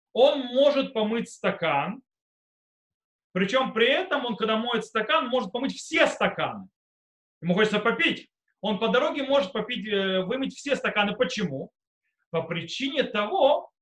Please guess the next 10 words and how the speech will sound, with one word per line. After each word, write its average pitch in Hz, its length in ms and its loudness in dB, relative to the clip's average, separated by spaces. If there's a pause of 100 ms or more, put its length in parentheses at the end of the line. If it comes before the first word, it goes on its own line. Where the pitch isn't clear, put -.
(220)
что 190 260 -4
каждый 247 400 2
стакан 247 500 0
по 208 140 2
отдельности 247 600 -4
предназначен 220 1000 0
для 190 140 0
питья 196 380 0
в 196 80 -6
шаббат. 165 340 -4